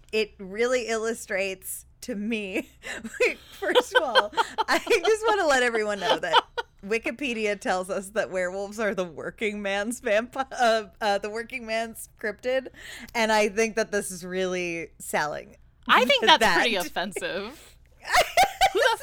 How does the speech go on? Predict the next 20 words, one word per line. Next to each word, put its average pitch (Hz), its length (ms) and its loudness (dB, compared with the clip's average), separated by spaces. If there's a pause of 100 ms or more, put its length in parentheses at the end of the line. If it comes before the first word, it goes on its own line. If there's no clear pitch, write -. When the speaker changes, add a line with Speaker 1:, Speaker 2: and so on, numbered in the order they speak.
Speaker 2:
fuck 302 220 4
Speaker 1:
Like, 539 100 6
Speaker 2:
wrote 277 200 2
that? - 200 -2
Somebody 359 280 -4
go 349 140 2
Speaker 1:
like, 679 100 4
Speaker 2:
edit 571 280 6
that. - 320 -6 (600)
Speaker 1:
Somebody 381 460 2
<laughs> - 400 -6 (200)
says 415 360 0 (100)
that 415 180 -4
they're, 415 380 -6 (560)
<laughs> - 420 -16
they're 359 240 -4
the 285 120 -4
working 208 500 -6
class 185 400 -2
monster. 147 720 -8